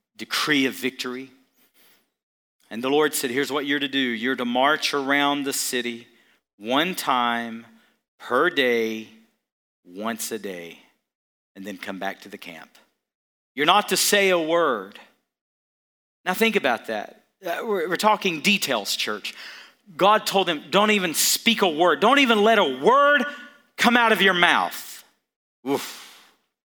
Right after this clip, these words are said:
Now, uh, now follow me here. Uh, we said in the book of Numbers at Kadesh Barnea, I believe that's Numbers twenty-three, perhaps twenty-four. We said in the book of,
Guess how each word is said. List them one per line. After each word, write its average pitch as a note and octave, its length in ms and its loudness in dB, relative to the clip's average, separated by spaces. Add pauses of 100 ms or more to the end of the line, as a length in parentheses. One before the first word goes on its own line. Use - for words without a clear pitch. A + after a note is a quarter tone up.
(920)
Now, C3 320 0 (340)
uh, D3 80 -14 (260)
now C3+ 160 -2
follow G3 440 0
me G2 200 -8
here. F2+ 200 -16 (500)
Uh, - 40 -20 (520)
we C#3 180 -4
said G3+ 280 2
in F#3 60 -2
the F3 60 -2
book E3+ 220 -2
of C3+ 120 -2
Numbers C#3+ 560 -2
at B2+ 100 -14
Kadesh E3 460 -2
Barnea, B2 640 -4
I A#2 60 -8
believe A#2+ 520 -6
that's A2 240 -8
Numbers A#2 340 -8
twenty-three, A2+ 840 -12
perhaps A2 400 -8
twenty-four. G#2 600 -14 (640)
We C#3+ 140 -2
said G3 400 2
in D#3 80 -2
the D3 80 0
book E3+ 280 -4 (120)
of, C3+ 200 -2